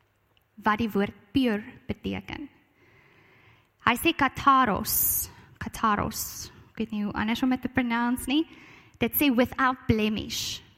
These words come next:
clean. Undefiled, pure. The word describes physical cleanliness, ceremonial purity, and ethical purity.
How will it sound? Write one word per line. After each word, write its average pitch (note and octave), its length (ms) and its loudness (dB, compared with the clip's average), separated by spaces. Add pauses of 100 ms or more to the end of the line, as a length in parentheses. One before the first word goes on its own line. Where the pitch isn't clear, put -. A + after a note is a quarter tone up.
(100)
clean. - 440 -4 (2000)
Undefiled, A#3+ 1400 0 (720)
pure. - 340 -2 (1300)
The A3+ 100 6
word C#4+ 220 4
describes B3+ 640 2
physical B3+ 540 0 (640)
cleanliness, B3+ 1300 0 (800)
ceremonial A#3+ 1160 2
purity, A3 800 -2 (180)
and A3+ 220 -4
ethical A3+ 440 -2
purity. - 880 -6